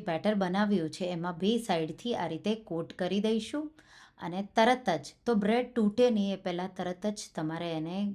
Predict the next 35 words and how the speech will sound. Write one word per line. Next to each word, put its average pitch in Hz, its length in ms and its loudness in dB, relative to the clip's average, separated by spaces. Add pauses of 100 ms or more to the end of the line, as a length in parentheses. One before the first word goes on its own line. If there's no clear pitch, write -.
(180)
ગરમ 202 380 4
આ 165 140 -6
રીતે 160 300 -2 (600)
ઘી 202 300 2 (100)
પર 180 240 0 (160)
આ 170 160 -8
રીતે 160 240 -4 (300)
રાખી 147 340 -4
દેવાનું 147 400 -6
છે. 131 220 -12 (140)
તો 165 160 -10
આ 156 60 -6
રીતે, 160 280 -6 (480)
અને 160 220 -6 (200)
એ 214 100 6
જ 220 180 2
રીતે 190 240 0 (180)
બીજી 202 300 2
બ્રેડને 175 360 0
પણ 165 300 -4
હું 165 160 -4
આ 151 100 -2
રીતે 151 200 -6 (100)
કોટ 214 320 -2
કરી 214 260 2
લઈશ 190 320 0
અને 185 220 -6
એને 160 240 -4
પણ 180 340 -4
આપણે 160 320 -8
આ 147 140 -6
રીતે 151 260 -6 (140)
મૂકી 139 340 -6
દઈશું. 147 460 -10 (560)
અને 175 200 -10